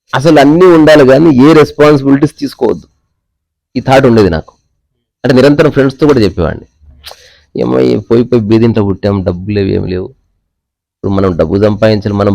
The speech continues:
బండి కొనుక్కోవాలంటే పక్కింటోడేమో పిల్లగాడు పుట్టగానే వాళ్ళ డాడీ వెనక కూర్చుంటాడు, మనకి ఇంకా బండి లేదు, మన ఇంట్లో ఎవరికి లేదు. మనం బండి కొనుక్కొని దాన్ని ఎంజాయ్ చేయాలంటే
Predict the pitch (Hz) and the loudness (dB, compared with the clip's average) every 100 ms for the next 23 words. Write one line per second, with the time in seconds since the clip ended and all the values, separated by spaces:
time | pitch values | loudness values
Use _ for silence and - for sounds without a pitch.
0 | 92 107 113 117 113 110 104 110 147 117 | 0 0 0 0 -2 -2 -2 -2 -4 -6
1 | - 107 - 135 135 113 107 139 - 120 | -8 -8 -4 -2 0 0 -2 -4 0 2
2 | 127 117 117 - 135 135 113 110 110 110 | 2 0 -4 0 2 2 2 2 2 0
3 | 98 92 98 92 85 90 101 - 104 117 | -2 -4 -8 -10 -8 -4 -4 -6 -4 -4
4 | 101 90 95 117 113 95 87 92 _ _ | -2 -2 0 0 0 0 -4 -10 _ _
5 | - 90 95 101 107 113 120 107 117 104 | -20 -18 -10 -4 -2 0 0 2 2 2
6 | 98 87 98 - _ _ _ _ _ _ | 0 0 -4 -8 _ _ _ _ _ _
7 | _ _ 110 120 110 101 120 147 139 127 | _ _ -2 0 2 2 2 4 2 0
8 | - 113 101 98 - _ _ - 110 110 | 0 0 0 -4 -12 _ _ -4 0 2
9 | 113 117 131 120 113 113 | 2 4 4 4 2 0